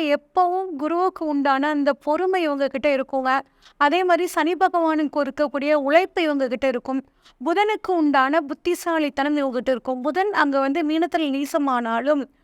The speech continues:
அந்த புதனுக்குரிய புத்திசாலித்தனம் வந்து பாத்தீங்கன்னா இவங்களுக்கு ரொம்பவே சூப்பரா இருக்கும். அதனால மீனராசிக்காரங்களை பொறுத்தவரை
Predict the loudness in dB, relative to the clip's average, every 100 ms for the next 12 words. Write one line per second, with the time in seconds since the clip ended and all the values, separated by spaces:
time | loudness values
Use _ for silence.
0 | _ _ 0 2 2 2 2 2 -2 -4
1 | -4 -2 0 0 -2 -6 -4 -4 -2 -2
2 | 0 0 -2 -2 -2 -2 -2 -2 -4 -4
3 | -4 -2 0 0 -2 -4 -4 -2 -2 0
4 | 0 -2 -4 -6 -2 0 0 0 -4 -4
5 | _ _ _ _ _ 2 4 2 2 2
6 | 2 2 2 0 -2 -2 0 0 -2 -2
7 | -2 -2